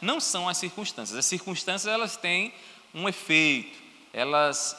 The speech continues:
podem nos fa-, dar algumas percepções,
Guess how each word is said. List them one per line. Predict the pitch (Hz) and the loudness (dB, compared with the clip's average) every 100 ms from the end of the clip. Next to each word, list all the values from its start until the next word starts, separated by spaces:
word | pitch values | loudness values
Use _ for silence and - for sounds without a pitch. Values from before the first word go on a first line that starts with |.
| - | -8
podem | - 151 165 156 160 139 110 | 2 4 4 2 -2 -4 -8
nos | 135 147 - | -10 -6 -4
fa-, | - 156 | 4 4
dar | 139 143 | 6 6
algumas | 151 143 180 - | 6 6 0 2
percepções, | 190 170 - 170 - - 160 165 165 131 107 - | 2 0 0 0 2 2 4 6 6 6 2 -2